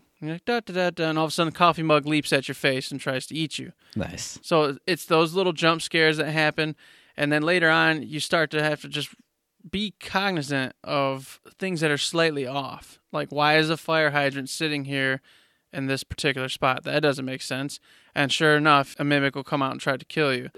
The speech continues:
Speaker 1: So that's where the scares come from. I think that's where they're going with that. But it's not,
Speaker 2: Mm.
Speaker 1: like, the main focus of the game.
Speaker 2: Gotcha, gotcha.
Speaker 1: But obviously it builds tension for you, 'cause now you just can't trust anything in that environment. You have to be wary of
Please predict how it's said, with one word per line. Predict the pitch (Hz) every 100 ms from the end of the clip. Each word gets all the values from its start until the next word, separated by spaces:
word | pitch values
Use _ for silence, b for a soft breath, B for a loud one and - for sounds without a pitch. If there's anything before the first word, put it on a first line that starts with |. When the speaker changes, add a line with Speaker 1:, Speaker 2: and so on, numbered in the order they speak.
| 170
Speaker 1:
So | - 185
that's | 165 196 208
where | 190 175
the | 143
scares | - 139 139 -
come | 160 151
from. | 165 165 170 160 -
I | 147
think | 143 135
that's | 143 139 - - -
where | 156 151
they're | 156
going | 156 160
with | 160
that. | 165 165 -
But | -
it's | 156 -
not, | 170 160
Speaker 2:
Mm. |
Speaker 1:
like, | 147
the | -
main | 139 143 131
focus | - 143 139 165 170
of | 156
the | 160
game. | 160 160 165 165 b b b
Speaker 2:
Gotcha, | 85 80 - 80
gotcha. | 80 80 - 87 -
Speaker 1:
But | 147 143 127 - _ _
obviously | 156 151 143 - 147
it | 131
builds | 151 139 -
tension | - 147 - 156
for | 147 135
you, | 131 139 151
'cause | 151 135
now | 139 139
you | 135 139 131
just | -
can't | - 156 -
trust | 160 147 143
anything | 139 143 - 147 143
in |
that | 139 135
environment. | 131 139 143 151
You | 151
have | 143 135
to | 135
be | 135
wary | 131 131 135 139
of | 127 -